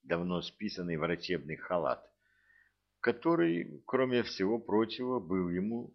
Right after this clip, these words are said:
страшно велик. Но это было еще не все, он наигрывал на отдаленно напоминавшем дудочку инструменте. Удивительно, не музыкальный мотив.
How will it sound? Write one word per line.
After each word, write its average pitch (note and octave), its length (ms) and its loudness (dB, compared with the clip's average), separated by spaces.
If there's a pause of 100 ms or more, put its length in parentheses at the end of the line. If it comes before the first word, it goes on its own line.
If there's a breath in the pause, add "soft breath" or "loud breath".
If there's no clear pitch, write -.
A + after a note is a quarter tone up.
страшно D#2+ 760 -2
велик. A#2+ 580 -2 (960)
Но C#2 220 -2
это F2 320 4
было G#2+ 340 4
еще G2+ 400 2
не F#2 160 0
все, - 720 -2 (600)
он D#3+ 420 8
наигрывал C#3+ 720 4
на G2 160 8
отдаленно F#2+ 680 4
напоминавшем F2+ 920 2
дудочку B2+ 520 -6
инструменте. G2 920 -2 (680)
Удивительно, D#3+ 1000 2
не A2+ 220 0
музыкальный G#2 680 4
мотив. G#2+ 520 -4